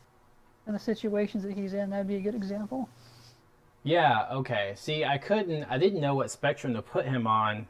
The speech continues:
Speaker 2: because I thought, "Okay, this guy's a beta male." But then I saw how he overpowered and got control of the Punisher so quickly.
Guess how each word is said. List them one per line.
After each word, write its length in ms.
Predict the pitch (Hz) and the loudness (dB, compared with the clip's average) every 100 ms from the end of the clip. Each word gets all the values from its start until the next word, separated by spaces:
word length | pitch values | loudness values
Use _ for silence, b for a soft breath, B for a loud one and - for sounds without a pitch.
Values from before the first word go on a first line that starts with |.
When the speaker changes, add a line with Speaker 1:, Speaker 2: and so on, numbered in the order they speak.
| - | -2
Speaker 2:
because 460 | 120 - 117 113 | -2 2 2 0
I 200 | 107 120 | 2 2
thought, 360 | - 151 139 - | 6 6 6 6
"Okay, 320 | 120 - 110 | 0 2 -2
this 160 | 110 - | -4 0
guy's 260 | 113 107 | 0 0
a 40 | 98 | -2
beta 320 | - 143 139 | 2 2 2
male." 420 | 110 104 101 98 b b b b b b _ | -2 -4 -6 -8 b b b b b b _
But 180 | 131 - | -2 2
then 460 | 139 139 131 123 - | 2 4 2 0 -4
I 140 | 123 123 | -4 -4
saw 260 | - 123 | 2 2
how 240 | 120 120 117 | 4 4 2
he 120 | 113 | -2
overpowered 880 | 110 113 110 - 117 113 110 104 110 - - _ - 127 | -6 -6 -6 -4 -2 -2 -4 -6 -8 -14 -20 _ -14 -4
and 400 | 117 110 - 117 | -2 -2 -6 0
got 260 | 120 117 | 0 0
control 540 | - 110 - 127 120 107 | -6 -10 -2 2 2 0
of 80 | |
the 80 | 101 | -4
Punisher 480 | - 120 107 - 104 | -6 -6 -6 -8 -12
so 240 | - 101 | -6 -8
quickly. 640 | 98 - 170 - 113 107 | 0 0 0 0 -4 -4